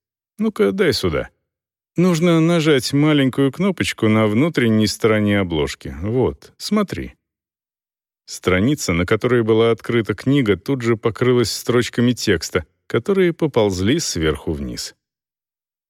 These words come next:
Селдон сказал: "Можно отладить скорость движения текста поворотом колесика. Хочешь быстрее, хочешь медленнее.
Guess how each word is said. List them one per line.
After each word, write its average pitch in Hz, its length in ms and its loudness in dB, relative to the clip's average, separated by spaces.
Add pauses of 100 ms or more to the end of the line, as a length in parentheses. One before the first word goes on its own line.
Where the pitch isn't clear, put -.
(180)
Селдон 117 500 0
сказал: 73 580 -4 (880)
"Можно 123 500 2
отладить 120 500 0
скорость 120 460 0
движения 113 560 2
текста - 460 -2
поворотом 120 560 0
колесика. 90 580 -2 (480)
Хочешь 123 380 0
быстрее, 101 720 0
хочешь 156 440 -4
медленнее. 71 680 -4